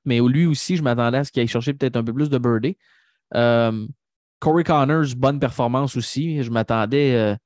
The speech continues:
je m'attendais quand même à de belles choses parce que c'est un ball striker, là. Le terrain veut, veut pas si tu de-, devais d'être un bon ball striker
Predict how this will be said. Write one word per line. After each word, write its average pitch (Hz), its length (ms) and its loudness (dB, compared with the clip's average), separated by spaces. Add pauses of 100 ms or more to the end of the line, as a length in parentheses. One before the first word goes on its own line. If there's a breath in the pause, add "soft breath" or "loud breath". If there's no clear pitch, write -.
(460)
je - 80 -14
m'attendais 127 400 0
quand 135 160 0
même 156 140 -2
à 131 60 0
de 127 120 2
belles 123 220 2
choses 151 280 2
parce 117 160 -2
que 120 120 -2
c'est - 140 -4
un 117 100 2
ball 120 200 0
striker, 127 460 0
là. 160 120 2
Le 123 140 2
terrain 120 380 0
veut, 131 120 0
veut 113 160 0
pas 131 160 0
si - 200 -8
tu - 160 -20
de-, 123 140 2
devais 117 340 0
d'être 120 220 -2
un 110 100 2
bon 117 160 0
ball 117 160 0
striker 113 400 -2